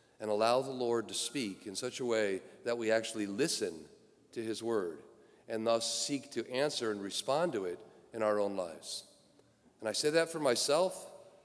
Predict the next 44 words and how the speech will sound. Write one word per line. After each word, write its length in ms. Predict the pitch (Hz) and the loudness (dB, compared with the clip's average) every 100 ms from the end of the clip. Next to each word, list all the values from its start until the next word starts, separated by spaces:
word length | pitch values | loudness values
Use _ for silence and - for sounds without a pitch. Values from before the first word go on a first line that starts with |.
| _ 110 | _ -12
as 120 | 101 | -6
much 180 | 123 127 | -4 -2
as 100 | 113 | 0
I 100 | 104 | 0
say 260 | - 127 | 0 -2
it 100 | 143 | -2
for 120 | - | -6
you. 200 | 139 90 - - - _ _ _ _ _ _ _ _ _ _ _ _ - | -8 -8 -12 -20 -20 _ _ _ _ _ _ _ _ _ _ _ _ -4
None 140 | 131 | 0
of 80 | 156 | 2
us 180 | 165 - | 2 2
can 360 | 131 113 110 131 | 0 -2 -2 -6
or 80 | 107 | -4
should 300 | - 143 135 | -2 -2 -2
think 240 | 127 117 | -4 -2
that 140 | 110 | -4
we're 140 | 113 107 | -2 0
above 240 | 101 90 | 0 -2
it. 100 | 80 - - - - _ _ _ _ _ _ _ _ _ _ _ _ _ _ 117 | -6 -16 -20 -20 -20 _ _ _ _ _ _ _ _ _ _ _ _ _ _ -6
No, 180 | 104 87 | -4 -2
we 160 | 104 | 0
all 220 | 113 120 | 4 4
need 340 | 120 113 98 87 | 4 0 -2 -4
to 60 | |
stop. 480 | 90 - 90 78 - 104 | -4 -2 -4 -6 -12 -6
We 120 | 104 | 0
all 180 | 110 110 | 0 0
need 240 | 110 104 | -2 -4
to 80 | 95 | -6
listen, 340 | 101 - 85 78 - - | -6 -4 -8 -12 -20 -16
and 80 | 107 | -6
we 120 | 107 | 0
all 160 | 110 117 | 2 2
need 280 | 110 107 - | 0 -4 -6
to 120 | 98 | -10
respond 840 | 92 85 - 117 117 101 90 85 82 - - - | -8 -8 -4 0 2 2 0 -4 -12 -18 -20 -10
to 100 | 104 | -8
the 80 | 98 | -2
voice 320 | 104 101 101 | 0 0 -2
of 120 | 85 | -4
God 380 | 95 90 85 - - | -4 -4 -6 -10 -12
in 80 | 104 | -8
our 100 | 85 | -8
hearts. 400 | 78 73 78 | -8 -10 -12